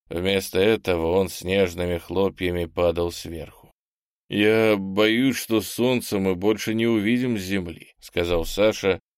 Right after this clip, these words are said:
продолжив движение в сторону Юры. «Ядерная зима?» раздался сзади голос Кати. «Да, что-то типа. Только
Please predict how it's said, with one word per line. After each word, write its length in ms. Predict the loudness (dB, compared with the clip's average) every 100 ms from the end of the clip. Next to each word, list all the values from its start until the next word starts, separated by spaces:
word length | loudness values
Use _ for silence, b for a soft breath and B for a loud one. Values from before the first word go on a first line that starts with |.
| _
продолжив 640 | 0 2 2 -2 -2 -4
движение 560 | -4 -6 -4 -4 -4 -6
в 40 |
сторону 420 | -6 -4 -2 -2 -4
Юры. 360 | -6 -10 -16 _ _ _ _ _ _ _ _ _ _ -2
«Ядерная 640 | 2 2 2 0 0 0
зима?» 440 | 0 0 0 -2 -8 0 4
раздался 560 | 4 4 2 2 -2
сзади 360 | -2 2 0 0
голос 380 | -2 -2 -2 -6
Кати. 400 | -10 -10 -14 -20 _ _ _ _ _
«Да, 400 | -2 2 4 2
что-то 400 | 2 -2 0 -2
типа. 540 | 0 0 0 -4 -10 -12 _ _
Только 680 | -2 0 2 4 6 6 2